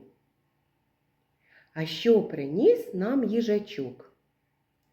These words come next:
Груші, яблука, сливи. Дітки, а яке яблуко за формою?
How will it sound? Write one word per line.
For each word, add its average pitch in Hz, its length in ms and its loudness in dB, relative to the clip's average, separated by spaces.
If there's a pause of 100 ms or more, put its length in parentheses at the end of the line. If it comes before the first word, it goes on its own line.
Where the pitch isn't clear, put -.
(1040)
Груші, 202 840 -4 (120)
яблука, 226 920 -4 (580)
сливи. 165 680 0 (2250)
Дітки, 165 460 -4 (240)
а 185 100 0
яке 196 540 4
яблуко 190 840 -2 (140)
за 277 220 2
формою? 139 880 -2